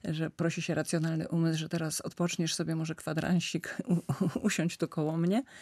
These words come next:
a będę posługiwać się nieracjonalnym umysłem. I ten racjonalny doceniony i taki, że zaraz do ciebie wrócę, ale na chwilkę ciebie odkładam. Jeżeli zaczynamy myśleć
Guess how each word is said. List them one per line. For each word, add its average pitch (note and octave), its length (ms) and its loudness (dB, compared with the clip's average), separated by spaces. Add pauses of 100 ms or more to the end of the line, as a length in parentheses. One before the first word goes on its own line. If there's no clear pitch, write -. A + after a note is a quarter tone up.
(420)
a F3+ 640 2
będę F3+ 300 4
posługiwać F3+ 500 -2
się F3+ 120 0
nieracjonalnym E3+ 840 0
umysłem. D3+ 580 -4 (540)
I E3+ 60 0
ten F#3 160 4
racjonalny F#3 560 4
doceniony F3+ 800 2
i E3 80 -2
taki, E3+ 240 -2
że F3+ 100 2
zaraz G#3+ 240 0
do G#3+ 80 -2
ciebie A3 260 0
wrócę, A3+ 400 2
ale F#3+ 120 0
na F#3+ 120 2
chwilkę A#3+ 360 -2
ciebie G3+ 240 -4
odkładam. D#3+ 560 -2 (460)
Jeżeli F#3 260 4
zaczynamy G3 460 2
myśleć - 720 2